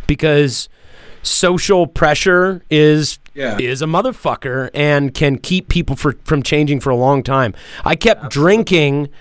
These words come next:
Speaker 1: for a long time because I thought that if I quit drinking, I would lose my social ties. You know what I mean? I would no longer be able to connect with anybody. And of course, I found out that that was untrue,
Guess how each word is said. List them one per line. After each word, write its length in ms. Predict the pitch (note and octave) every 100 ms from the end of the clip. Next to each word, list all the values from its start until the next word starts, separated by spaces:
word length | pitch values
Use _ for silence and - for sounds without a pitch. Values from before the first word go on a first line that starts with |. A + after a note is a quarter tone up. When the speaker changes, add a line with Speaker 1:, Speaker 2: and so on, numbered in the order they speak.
| - - - -
Speaker 1:
for 140 | D#3
a 60 | C3+
long 360 | D3+ E3+ F3
time 400 | - E3 E3 D3+
because 280 | C3 - G#2
I 140 | C3 C3+
thought 460 | - D#3+ D#3 -
that 100 | D3 C3+
if 100 | B2+
I 100 | A2
quit 360 | - F3+ F3
drinking, 640 | A#2+ C#3 D3+ D3 E3+ F3 E3+ -
I 220 | B2+ C#3
would 420 | C3+ C#3+ C#3 C3
lose 640 | B2 B2+ D3 D3 D3 C3+ B2+
my 160 | C3+
social 420 | A#2+ C3+ B2 B2+
ties. 520 | G#2+ A#2 E2+ - - - - - - - -
You 140 | C3+ B2
know 120 | A#2+
what 100 | A#2+
I 80 | A2+
mean? 280 | A#2+ B2+ A#2+ - - -
I 120 | C3
would 200 | C3 C3
no 200 | D#3 E3
longer 240 | D#3+ D#3+ D3
be 80 |
able 120 | D3 B2+
to 80 |
connect 380 | - B2+ D3 -
with 80 | A2+
anybody. 280 | A2 G#2 G#2
And 60 | A2
of 40 |
course, 220 | - D#3+ C#3
I 40 |
found 220 | D#3 C#3+
out 80 | C3+
that 80 | -
that 160 | B2+ A#2+
was 120 | A2
untrue, 960 | A2+ F#2+ - - C#4+ D4 D#3 A#2 D3